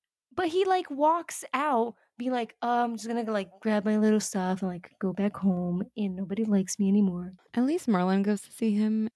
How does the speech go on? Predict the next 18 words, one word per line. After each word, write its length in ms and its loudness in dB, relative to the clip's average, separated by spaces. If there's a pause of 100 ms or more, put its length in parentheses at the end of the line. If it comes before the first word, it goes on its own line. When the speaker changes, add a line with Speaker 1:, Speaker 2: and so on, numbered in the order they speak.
(260)
Speaker 2:
This 140 -2
is 100 4
where 160 4
Merlin 480 4
takes 300 -2
his 160 -2
moral 320 0
stance 320 -8
on 100 -6
magic. 520 -10
He 260 2
says, 180 -4
"It's 100 -10
not 200 0
for 80 0
your 140 4
vanity, 540 -2 (220)
okay?" 320 -2